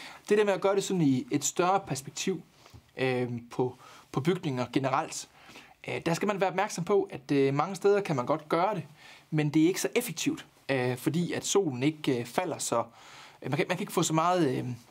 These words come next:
energi ud af det. Så man skal hele tiden vurdere, øh, hvor er det bedst at opstille dem henne. Og det er klart, at kan man gøre det på toppen af bygninger, så, øh, generer det færre. Men det er klart, at de skal også opstille steder, hvor, øh,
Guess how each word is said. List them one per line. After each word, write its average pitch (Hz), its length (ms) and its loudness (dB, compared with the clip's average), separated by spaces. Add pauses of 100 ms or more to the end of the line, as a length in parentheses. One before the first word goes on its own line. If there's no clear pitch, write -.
(360)
energi 165 340 4
ud 156 140 2
af 120 160 2
det. 135 100 -4 (480)
Så - 160 0
man 156 120 0
skal 180 120 2
hele 220 120 2
tiden 196 180 2
vurdere, 156 380 2 (380)
øh, 123 480 -2
hvor 196 180 2
er 151 40 -2
det 139 120 -4
bedst 202 280 0
at - 60 0
opstille 143 380 0
dem 127 100 -2
henne. 139 300 0 (420)
Og 147 100 0
det 147 60 4
er - 20 2
klart, 190 200 2
at 143 160 -4
kan 147 120 -2
man 139 80 0
gøre 165 100 2
det 175 80 -2
på - 80 -4
toppen 180 340 0
af 127 120 0
bygninger, 160 420 -4
så, 160 340 2
øh, 127 100 -2
generer 190 280 2
det 147 100 0
færre. 175 340 0 (440)
Men 151 100 0
det 147 60 2
er - 20 -8
klart, 180 200 -2
at - 60 -18
de 147 60 -6
skal - 160 -2
også 160 180 -2
opstille 143 400 0
steder, 151 360 2
hvor, 123 320 -2
øh, 120 140 -2